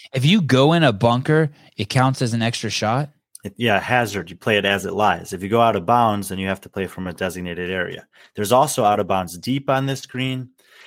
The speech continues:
Speaker 2: And
Speaker 1: I
Speaker 2: the
Speaker 1: didn't
Speaker 2: lane.
Speaker 1: know that. I thought just the bunker just meant you were in a tough situation. You also get a penalty stroke?
Speaker 2: Yeah. In this case, they were playing the bunkers as a hazard.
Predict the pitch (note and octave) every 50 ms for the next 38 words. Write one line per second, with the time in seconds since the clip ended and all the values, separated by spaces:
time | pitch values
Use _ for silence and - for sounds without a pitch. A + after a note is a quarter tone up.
0 | - _ - - F#3+ A3 A#3 B3 A3+ A3 F3+ E3 D3+ C3+ A#2 A2+ B2+ C#3 D3 D#3+
1 | D#3+ - D#3+ F3+ G#3+ - - A#3 G3+ D3 D3 D#3+ C#3 - D3+ C3 A#2 C#3 D3 D#3
2 | C#3+ D3+ C3 C3+ B2 - C#3 C3+ C3+ B2+ C3 B2+ B2+ B2+ B2 A#2+ A#2 A2+ - -
3 | C#3+ C3+ - - - C3+ A#2 - A#2 A2 A#2+ C#3+ D3+ C#3+ - G#2+ G2+ A2 B2 B2+
4 | C3 D3 C#3+ - D3+ C3 B2 C3 B2 A#2+ - - C#3 C#3 D3 D#3+ D#3 - F#3 D#3+
5 | - - G3 G3 G3 G3 - - - _ _ _ _ _ _ _ _ _ _ _
6 | _ _ _ _ _ - A2+ A2 G#2 - - _ - G2+ G#2 G#2+ A2 A#2 - -
7 | - - A2 G#2 G2+ - - - G#2+ G2+ G2 G2 - - G2+ G2+ G2 G2 F#2+ -
8 | - - G2+ G#2 F2 - G2 G2 F#2 - F#2+ E2+ F#2+ F2 E2 F2+ E2 - G#2 G#2
9 | F#2+ F2+ - F2 F2 F2 -